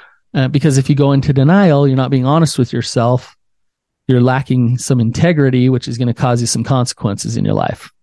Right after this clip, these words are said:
Okay. Um, the next one is the undercover change agent. Okay.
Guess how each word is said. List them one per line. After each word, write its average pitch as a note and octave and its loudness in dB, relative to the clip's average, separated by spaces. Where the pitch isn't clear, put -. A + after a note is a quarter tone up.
Okay. C3 0
Um, D3+ 2
the D3+ 0
next G3+ 0
one C#3 2
is D3 0
the C#3+ 2
undercover D#3+ 0
change C3 -2
agent. A#2+ -2
Okay. C#3+ 2